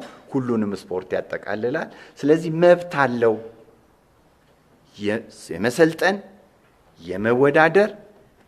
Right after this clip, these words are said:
ገንዘብ የማግኘት፣ ሀብት የማግኘት ህጋዊ በሆነ መስመር ማለት ነው። የመኖር፣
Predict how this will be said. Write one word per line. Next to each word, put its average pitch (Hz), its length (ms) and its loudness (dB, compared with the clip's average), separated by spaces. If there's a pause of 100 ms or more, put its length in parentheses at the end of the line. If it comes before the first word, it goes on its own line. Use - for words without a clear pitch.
ገንዘብ 90 380 -2
የማግኘት፣ 156 640 0 (340)
ሀብት - 380 -6
የማግኘት 156 640 0 (120)
ህጋዊ 131 500 0
በሆነ 110 300 -4
መስመር 92 640 -4
ማለት 123 380 -4
ነው። 95 120 -10 (280)
የመኖር፣ 156 680 6